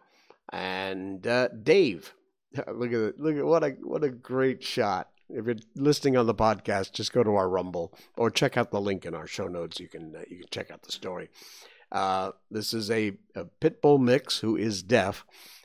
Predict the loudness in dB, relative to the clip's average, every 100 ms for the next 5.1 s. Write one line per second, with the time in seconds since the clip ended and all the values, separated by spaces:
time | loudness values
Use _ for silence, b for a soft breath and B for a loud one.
0 | -10 -6 -4 -4 -4 -4 -4 -4 -2 -2
1 | 0 0 0 0 0 -4 _ _ _ _
2 | -6 2 4 2 2 4 4 0 0 0
3 | 0 -2 -2 0 2 2 4 4 4 2
4 | -2 0 6 6 6 4 -2 -6 -6 -8